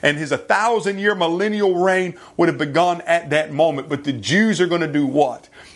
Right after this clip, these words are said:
They're going to crucify him. They're going to reject him.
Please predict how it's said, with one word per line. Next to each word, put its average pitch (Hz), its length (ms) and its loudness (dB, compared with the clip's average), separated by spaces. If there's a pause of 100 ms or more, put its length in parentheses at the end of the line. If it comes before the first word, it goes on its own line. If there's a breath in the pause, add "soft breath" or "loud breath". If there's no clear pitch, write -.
(100)
They're 190 240 2
going 190 380 0
to 156 200 -4
crucify 131 800 0
him. 107 260 -4 (280 loud breath)
They're 185 160 4
going 170 300 0
to 147 140 -4
reject 127 640 -2
him. 110 280 -2